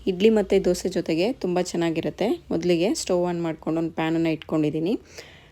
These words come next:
ಪ್ಯಾನ್ ಬಿಸಿ ಆದಮೇಲೆ ಮೂರು ಟೇಬಲ್ ಸ್ಪೂನಷ್ಟು ಎಣ್ಣೆಯನ್ನು ತೊಗೊಂಡಿದ್ದೀನಿ. ಅದಾದ ನಂತರ ಎಣ್ಣೆ ಬಿಸಿ ಆದಮೇಲೆ ಕಡಲೆಬೇಳೆ ಮತ್ತು ಉದ್ದಿನಬೇಳೆ ಎರಡನ್ನೂ ಸಹ ಸೇರಿಸ್ಕೊಂಡಿದ್ದೀನಿ. ಒಂದು ಎರಡು ಟೇಬಲ್ ಸ್ಪೂನಷ್ಟು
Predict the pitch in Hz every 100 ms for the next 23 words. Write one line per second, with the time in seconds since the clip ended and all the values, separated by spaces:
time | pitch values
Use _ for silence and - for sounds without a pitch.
0 | _ - - - 175 185 175 - 180 165
1 | 165 156 180 392 - - - - _ -
2 | 190 196 196 180 180 - 180 170 - 190
3 | 165 170 175 170 165 165 156 151 156 190
4 | 392 - 170 175 170 170 160 180 254 -
5 | - - - - - 180 196 214 190 -
6 | 185 165 160 160 269 - - - - -
7 | - 202 175 196 190 190 330 247 - 226
8 | 170 160 175 160 147 - - - 190 185
9 | 190 190 190 175 165 - 170 165 - 156
10 | 156 151 165 311 - - - - - -
11 | 180 175 196 214 - - 190 190 185 180
12 | 175 - 180